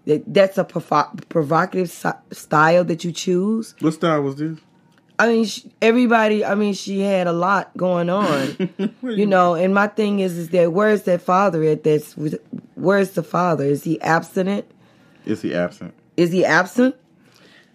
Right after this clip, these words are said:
Speaker 2: Is he absent in what, in the child's life? He probably, I mean, he probably is.
Speaker 1: Okay, well then, she didn't have no right to disrespect her mother in,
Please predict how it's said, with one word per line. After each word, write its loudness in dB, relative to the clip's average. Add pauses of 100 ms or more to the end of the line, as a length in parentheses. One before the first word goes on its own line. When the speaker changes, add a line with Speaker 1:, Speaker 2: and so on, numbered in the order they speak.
(120)
Speaker 2:
Is 0
he 0
absent 2
in -2
what, 2
in 0
the -2
child's 2
life? 2
He -2
probably, 0
I 2
mean, 0 (500)
he -2
probably 2
is. -2
Speaker 1:
Okay, 0
well 0
then, 0 (340)
she 2
didn't 2
have 2
no 2
right 2
to -8
disrespect -4
her 0
mother 0
in, -4